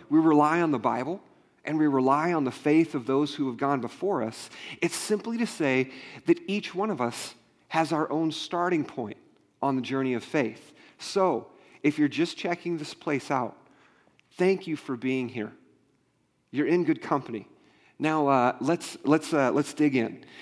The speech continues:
By the way, if you need a Bible, after the service, you can pick up a free copy at the Welcome Center right through these doors. But in the meantime, uh, there should be some Bibles under the seats in front of you.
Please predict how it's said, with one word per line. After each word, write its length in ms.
By 100
the 80
way, 140
if 120
you 80
need 220
a 60
Bible, 340
after 300
the 80
service, 440
you 60
can 140
pick 180
up 180
a 60
free 320
copy 340
at 100
the 60
Welcome 300
Center 240
right 220
through 200
these 200
doors. 440
But 80
in 100
the 60
meantime, 680
uh, 260
there 160
should 320
be 140
some 180
Bibles 380
under 260
the 80
seats 340
in 60
front 320
of 80
you. 180